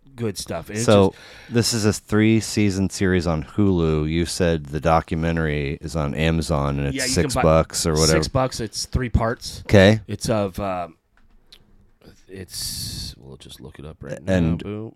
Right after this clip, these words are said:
Speaker 2: and highly recommend.
Speaker 1: Highly
Speaker 2: Okay.
Speaker 1: recommend. It is. It's them. It's them talking about, talking about themselves and
Speaker 2: Well,
Speaker 1: everything.
Speaker 2: I also came across, uh,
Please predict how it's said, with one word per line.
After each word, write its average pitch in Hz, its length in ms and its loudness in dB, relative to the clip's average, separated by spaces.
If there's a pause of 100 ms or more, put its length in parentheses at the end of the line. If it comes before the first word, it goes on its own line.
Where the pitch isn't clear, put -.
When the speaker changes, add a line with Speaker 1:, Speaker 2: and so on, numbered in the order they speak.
(140)
Speaker 2:
and 85 220 2
highly 90 320 2
recommend. 90 600 4
Speaker 1:
Highly 113 760 0
Speaker 2:
Okay. 87 80 2 (260)
Speaker 1:
recommend. 71 160 -6
It 104 140 -4
is. 110 220 -2 (920)
It's 123 220 2
them. 110 360 2 (160)
It's - 180 -8
them 113 200 2
talking 110 380 0
about, 78 300 -6 (340)
talking 120 340 -2
about 82 240 -6
themselves 78 680 -8 (440)
and 98 80 0
Speaker 2:
Well, 104 340 10
Speaker 1:
everything. 78 300 -8
Speaker 2:
I 92 100 6
also 104 360 8
came 87 260 4
across, - 720 2
uh, 76 640 2